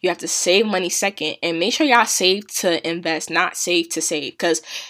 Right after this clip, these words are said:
when you save to save, for example, um, how I explain it? So let's say you are saving your money and you're saving your money in a piggy,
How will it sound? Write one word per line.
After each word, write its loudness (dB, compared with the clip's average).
when 4
you 8
save 4
to -2
save, 2
for 0
example, 0
um, -4
how 4
I 4
explain 0
it? -4
So 4
let's 10
say 8
you 2
are 4
saving 2
your 0
money -4
and 0
you're 4
saving 0
your -2
money -4
in -4
a -6
piggy, -4